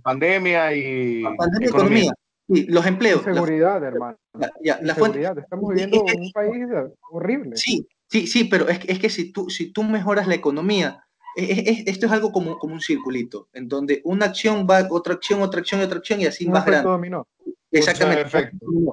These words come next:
Speaker 2: Exactamente, porque si tú mejoras la, la economía,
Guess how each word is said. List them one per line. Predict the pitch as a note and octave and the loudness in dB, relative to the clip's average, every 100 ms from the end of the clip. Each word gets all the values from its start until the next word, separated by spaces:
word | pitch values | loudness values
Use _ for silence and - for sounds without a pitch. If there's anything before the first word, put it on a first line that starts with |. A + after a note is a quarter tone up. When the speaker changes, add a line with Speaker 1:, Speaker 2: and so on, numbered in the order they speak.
| - - _ - | -4 -20 _ -2
Speaker 2:
Exactamente, | D3 F#3 F#3 F#3+ F3+ D3+ | 0 2 2 2 2 2
porque | D3+ C#3+ C#3+ | 0 0 0
si | C#3 C#3 | -2 -4
tú | A3+ A3 - | 0 0 0
mejoras | C#3+ C3+ F3+ G3 | -8 -2 0 2
la, | F3+ D3 - C3 | 0 -2 -2 -8
la | C3+ - B2+ B2+ | -6 -8 -4 -4
economía, | B2+ B2+ C#3 G3+ E3+ | -4 -6 -2 2 2